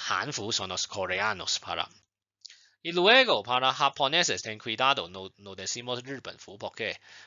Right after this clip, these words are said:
Porque la etnia de los japoneses es Yamato, es He, entonces es Hefu,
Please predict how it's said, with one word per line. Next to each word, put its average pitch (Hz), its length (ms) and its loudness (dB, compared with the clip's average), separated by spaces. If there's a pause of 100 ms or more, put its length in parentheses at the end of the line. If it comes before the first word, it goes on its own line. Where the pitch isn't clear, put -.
Porque 127 420 2 (580)
la 110 180 -6
etnia 120 420 0
de 98 160 -4
los 95 180 -2
japoneses 117 680 2
es 90 340 2
Yamato, 104 560 -6
es 87 140 0
He, - 760 -8
entonces 101 440 -2
es - 220 2 (180)
Hefu, 104 580 -2